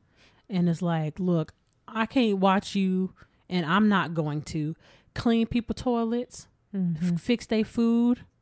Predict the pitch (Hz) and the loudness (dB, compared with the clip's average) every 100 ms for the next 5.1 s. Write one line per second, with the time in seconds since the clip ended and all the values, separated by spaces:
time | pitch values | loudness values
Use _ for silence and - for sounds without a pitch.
0 | _ _ _ _ _ 190 190 185 185 180 | _ _ _ _ _ 0 2 2 2 0
1 | - 196 185 180 170 156 180 - _ _ | -2 -2 0 0 -2 -6 -8 -12 _ _
2 | _ _ 220 233 _ _ _ - 196 - | _ _ -14 -14 _ _ _ -4 -2 -2
3 | 226 185 160 196 202 175 156 202 - 180 | -2 0 2 2 4 2 2 2 2 -2
4 | 175 - - 202 208 175 190 208 220 247 | -4 -6 -2 -2 -2 0 2 2 2 0